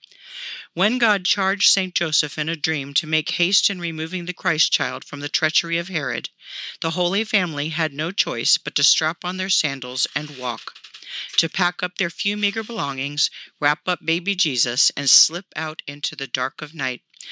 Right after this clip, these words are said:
with murderous Roman soldiers hot on their trail. Such perfect faith and obedience to the will of God to have done such a thing.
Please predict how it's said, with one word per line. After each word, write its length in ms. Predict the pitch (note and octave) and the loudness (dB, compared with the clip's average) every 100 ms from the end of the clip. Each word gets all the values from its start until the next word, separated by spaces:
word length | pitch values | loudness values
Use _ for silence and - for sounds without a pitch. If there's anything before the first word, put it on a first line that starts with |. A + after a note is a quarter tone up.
| - - | -12 -6
with 160 | D3 C#3+ | -6 -4
murderous 680 | C#3+ E3+ F#3 G3+ G#3+ - C3 | -2 0 0 2 4 2 2
Roman 420 | D3+ F3 F#3 F#3 | -4 -2 0 2
soldiers 640 | - E3 C3+ C3 A#2+ - - | 2 2 -2 -4 2 2 4
hot 200 | D3 - | -2 -2
on 180 | D3+ D3 | -6 -4
their 100 | D3 | -4
trail. 400 | - C#3+ B2+ A#2+ _ _ _ - - - - - - | -2 -2 -4 -8 _ _ _ -20 -20 -20 -16 -16 -2
Such 420 | - F3+ D3 - | 4 4 4 0
perfect 440 | - A#3+ - A3+ - | 0 -2 0 -2 2
faith 320 | G#3+ G#3 - | 2 2 0
and 100 | G3 | -2
obedience 580 | E3 F3 D3+ B2+ - - | 0 0 2 2 2 2
to 80 | |
the 100 | D3 | 0
will 200 | C#3 D3 | -2 -4
of 120 | E3+ E3+ | -4 0
God 280 | D3+ C3 - | 0 0 -2
to 120 | D3 | -2
have 200 | D3 C#3+ | 0 2
done 220 | D#3 E3 | 4 2
such 260 | - D3+ E3+ | -2 0 -2
a 40 | |
thing. 320 | - C3 A#2 | -2 -6 -6